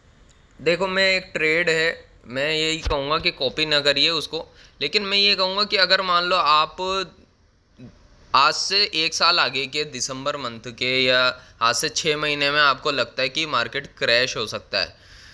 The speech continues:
तो अठारह हज़ार पाँच सौ के ऊपर की जितनी भी strike prices हैं, चाहे उन्नीस हज़ार की हो, उन्नीस हज़ार पाँच सौ हो या दो हज़ार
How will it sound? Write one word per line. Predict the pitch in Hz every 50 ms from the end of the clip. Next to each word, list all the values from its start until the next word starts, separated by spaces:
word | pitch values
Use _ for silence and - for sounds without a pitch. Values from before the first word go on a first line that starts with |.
| - - - -
तो | -
अठारह | - 147 - 170 151 156 170
हज़ार | 180 185 180 180 180 180
पाँच | - - 156 151 151 156 156 -
सौ | 185 175
के | 170 190
ऊपर | 185 175 156 139 - 170 165
की | 165 185 185
जितनी | 170 156 147 131 - 160 165 175 180
भी | 175 196 196 196 185
strike | 170 - - 151 151 151 147 147
prices | - 151 139 127 120 - 131 131 117 113
हैं, | 110 101 92 90 87 -
चाहे | - 120 127
उन्नीस | 127 127 127 135 143 151 143 -
हज़ार | 147 127 123 123 127 131
की | 131 139 139
हो, | 135 131 127 127 127 127
उन्नीस | 127 127 127 127 131
हज़ार | 139 120 117 117 117
पाँच | - 117 113 117 120 120
सौ | - 131
हो | 123 123 120 123
या | 127 123
दो | 117 113 113 123
हज़ार | 131 123 120 117 117 113 110 -